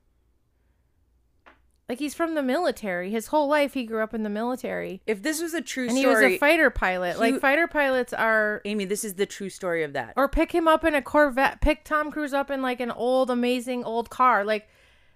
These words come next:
Speaker 1: that's what I picture. I don't picture him, but I guess he's sick, quote unquote.
Speaker 2: That he should be in the V A hospital and have zero money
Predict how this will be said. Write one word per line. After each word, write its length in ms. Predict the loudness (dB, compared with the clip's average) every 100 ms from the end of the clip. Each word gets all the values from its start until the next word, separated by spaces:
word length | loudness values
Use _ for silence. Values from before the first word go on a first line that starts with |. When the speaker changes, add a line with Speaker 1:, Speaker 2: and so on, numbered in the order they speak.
| 0
Speaker 1:
that's 300 | 6 6 6
what 140 | 0
I 60 | 0
picture. 440 | -2 -6 -4 -4 -2
I 80 | 0
don't 240 | 0 2
picture 340 | 0 0 0
him, 200 | 0 -2 -2
but 140 | 2
I 100 | 4
guess 240 | 4 0 0
he's 160 | -6
sick, 580 | -6 -8 -4 -4 -4 -10
quote 220 | -2 0 0
unquote. 360 | -2 0 2
Speaker 2:
That 220 | 2 -2
he 180 | -4 -6
should 300 | -4 -4 -4
be 260 | -4 -6 -4
in 160 | 0 0
the 120 | -2
V 280 | -4 -4 2
A 280 | 4 4 0
hospital 720 | -2 -2 -2 -4 -2 -2 -4 _ _ _ _ _ _
and 460 | -2 2 4 4 0
have 500 | 0 4 4 2 -12
zero 380 | -4 0 4 2
money 480 | 2 -2 -4 -6